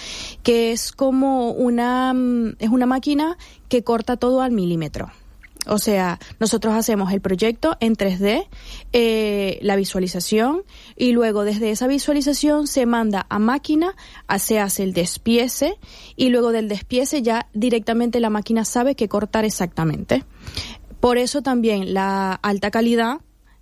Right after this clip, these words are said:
y la rapidez, porque lo, lo tenemos la maquinaria suficiente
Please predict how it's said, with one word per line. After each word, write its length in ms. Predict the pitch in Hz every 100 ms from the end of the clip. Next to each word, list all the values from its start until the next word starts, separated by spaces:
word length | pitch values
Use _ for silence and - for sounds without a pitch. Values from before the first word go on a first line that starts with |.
| _ - _ _ _ _ _
y 240 | 277 285 -
la 100 | 214
rapidez, 600 | 202 180 170 147 - - -
porque 240 | - 220 220
lo, 300 | 202 202 -
lo 460 | - 214 208 202 196
tenemos 400 | 208 208 202 202
la 140 | 233
maquinaria 480 | 226 214 - 196 196
suficiente 640 | 196 214 202 220 226 302